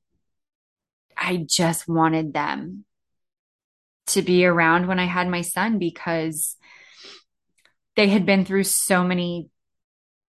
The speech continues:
life changes. And I was like, "This is probably gonna be one of the biggest ones I experience." And I just,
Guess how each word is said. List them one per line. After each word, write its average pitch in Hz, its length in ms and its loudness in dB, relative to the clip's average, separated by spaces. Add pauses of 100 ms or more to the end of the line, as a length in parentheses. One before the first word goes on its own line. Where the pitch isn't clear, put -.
(560)
life 180 360 0
changes. - 800 -8 (140)
And 170 540 0 (920)
I 185 100 4
was 185 180 4
like, 190 100 2
"This 185 180 -2
is 202 120 -8
probably 240 400 2
gonna 254 240 2
be 277 160 -2
one 262 180 0
of 277 100 0
the 269 80 -6
biggest 262 380 -4
ones 254 280 -4
I 247 80 -6
experience." 247 800 -4
And 214 140 -4
I 214 120 -2
just, - 760 -10